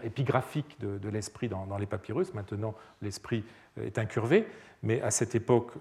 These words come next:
l'esprit avait souvent, euh, ce-, cette forme. Et là, c'est un, un, le mot grec, euh, le mot, euh, copte, ret, qui veut dire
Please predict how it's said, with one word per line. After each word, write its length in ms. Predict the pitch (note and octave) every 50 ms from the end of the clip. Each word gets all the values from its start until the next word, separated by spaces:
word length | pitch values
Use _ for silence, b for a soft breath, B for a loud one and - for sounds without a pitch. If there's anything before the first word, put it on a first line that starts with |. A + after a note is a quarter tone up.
| -
l'esprit 380 | - G#2+ G2 - - - - A#2
avait 140 | G#2 F#2 F#2+
souvent, 480 | F#2 - - A#2 G#2 A2 G#2+ G2+ G#2 - -
euh, 280 | G2 F#2+ F#2 F#2 F#2
ce-, 360 | F2+ - - G#2 G2+ G2+ G#2
cette 280 | G2+ - - G#2 - -
forme. 380 | - - G3 A#3+ B3+ A3 C#3+ - B B B B B B B B B -
Et 100 | G#2+ A2+
là, 300 | B2+ E3+ A3 A3+ G3 -
c'est 280 | - - - C#3+ C#3+ -
un, 100 | C3 B2+
un, 360 | B2 B2 A#2 A2 G#2 G#2+ A2+
le 140 | A2+ A#2 A#2+
mot 160 | B2 C3 B2+
grec, 460 | G#2+ C#3 C3+ C#3+ C#3 C3+ - - - - - - - - - -
euh, 220 | A#2 A2 G#2+ G#2+ A2
le 120 | C3+ D3
mot, 400 | D3 D3 D#3 D3+ C#3+ C#3 - B2
euh, 280 | A#2 A2 G#2+ G#2 G2+ F#2+ -
copte, 400 | - E3 - - - - - C3 - - -
ret, 400 | - - - - F3 F#3+ - - - - -
qui 80 | - A#2
veut 140 | A2 A2 A2+
dire 220 | G2+ A2+ A#2 A2+